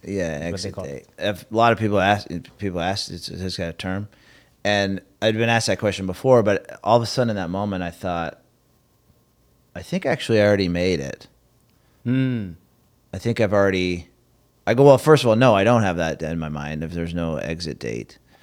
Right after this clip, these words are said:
Speaker 1: But also, I think I've already made it because I've alre-, I'm already doing all the things I really wanna be doing. I'm just not doing them to the level, at the level that I wanna be doing them.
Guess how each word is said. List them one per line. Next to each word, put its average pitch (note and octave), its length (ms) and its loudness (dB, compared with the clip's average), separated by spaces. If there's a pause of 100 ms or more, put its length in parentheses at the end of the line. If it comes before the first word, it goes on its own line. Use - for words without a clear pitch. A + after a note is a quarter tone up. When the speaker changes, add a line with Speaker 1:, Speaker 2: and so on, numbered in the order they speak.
(580)
Speaker 1:
But G2 100 2
also, A#2 300 6
I G2+ 100 8
think A#2 220 -2
I've G#2+ 120 6
already G2+ 220 4
made G#2 460 4
it B2 120 8
because G#2+ 400 4
I've G2 220 2
alre-, G#2+ 400 4
I'm G#2 180 2
already B2+ 380 8
doing A#2+ 460 4
all A2 240 8
the G#2+ 120 2
things G#2+ 320 0
I F#2+ 100 2
really G2 360 2
wanna G2+ 320 2
be F#2+ 120 0
doing. E2 480 -4 (540)
I'm A2+ 100 -2
just B2+ 140 0
not B2+ 180 4
doing B2 200 4
them G#2+ 140 0
to - 120 -8
the G2 100 0
level, F#2+ 580 0 (260)
at F#2+ 60 -8
the G#2 100 -4
level A#2+ 280 4
that F2+ 120 -2
I E2 80 -2
wanna D#2 240 -4
be D#2+ 100 -6
doing D#2 300 -8
them. D2+ 280 -10